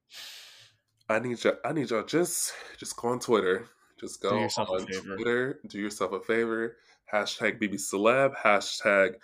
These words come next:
Speaker 1: C B B U S three. Hashtag Big Brother. Do what you gotta do. I'm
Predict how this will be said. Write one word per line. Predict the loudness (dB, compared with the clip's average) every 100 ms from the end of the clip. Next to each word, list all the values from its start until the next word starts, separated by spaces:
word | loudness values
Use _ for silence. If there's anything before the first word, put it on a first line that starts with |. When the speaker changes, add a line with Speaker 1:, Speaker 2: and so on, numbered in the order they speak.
| -20 -16
Speaker 1:
C | -8 -2 0
B | 2
B | 2 2 2 0 -8 _
U | -4 0 2
S | 0
three. | 0 2 4 2 -2 -6 _
Hashtag | 2 2 2 0 2 4 2 -4 -4
Big | -4 2
Brother. | 4 6 6 4 2 -2 -18 _ -2
Do | -2
what | 0
you | 0
gotta | 2 0
do. | 0 0 0 -2 -4 -16 _ _ _ _ _ -20 _ _ 0
I'm | 2 2 0 -4